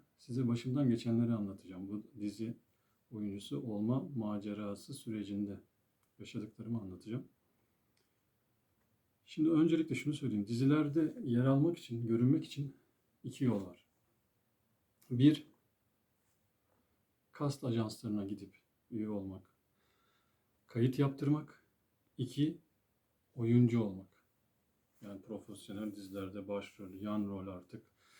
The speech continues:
alt rol, üst rol neyse o şekilde oynamak. Şimdi öncelikle birinci yöntemden size bahsedeceğim. <clears throat> Oyuncu olarak dizilerde yer alma kısmı ayrı bir konu. Ondan da biraz bahsedeceğim.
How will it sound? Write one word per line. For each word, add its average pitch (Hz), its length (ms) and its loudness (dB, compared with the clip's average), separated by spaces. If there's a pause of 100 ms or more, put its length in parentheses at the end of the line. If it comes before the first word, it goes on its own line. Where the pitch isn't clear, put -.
(720)
alt 113 380 -8
rol, 104 280 -2
üst 123 300 -2
rol 104 120 -2
neyse 123 460 2
o 147 140 0
şekilde 117 380 -2
oynamak. 113 480 0 (920)
Şimdi 165 480 0 (140)
öncelikle 147 600 0 (680)
birinci 139 680 4
yöntemden 110 640 -4
size 98 300 -8
bahsedeceğim. 95 600 -12 (260)
<clears throat> - 300 4 (1300)
Oyuncu 123 440 6
olarak 117 440 2
dizilerde 107 440 -8
yer 117 160 -2
alma 104 260 -8
kısmı 135 300 -6
ayrı 117 200 4
bir 107 80 0
konu. 139 240 0
Ondan 120 280 2
da 127 80 -2
biraz 117 260 0
bahsedeceğim. - 440 -12